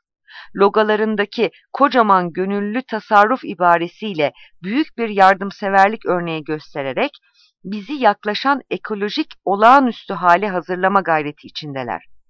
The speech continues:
Kabahatlerinin pis yükü yorgun omuzlarımıza biniyor. Bahçemizi ekip biçmemiz, çöplerimizi seçip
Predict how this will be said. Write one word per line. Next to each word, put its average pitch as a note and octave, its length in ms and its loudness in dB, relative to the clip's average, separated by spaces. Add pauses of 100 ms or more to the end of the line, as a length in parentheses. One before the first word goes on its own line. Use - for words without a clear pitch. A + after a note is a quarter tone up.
(440)
Kabahatlerinin G#3+ 880 0 (100)
pis - 320 -8
yükü B3+ 340 -6 (280)
yorgun A3+ 340 2
omuzlarımıza F#3 760 -2
biniyor. C#3+ 420 -8 (500)
Bahçemizi G#3 560 2
ekip - 400 -10
biçmemiz, F3 520 -8 (420)
çöplerimizi G3+ 680 -4
seçip - 320 -12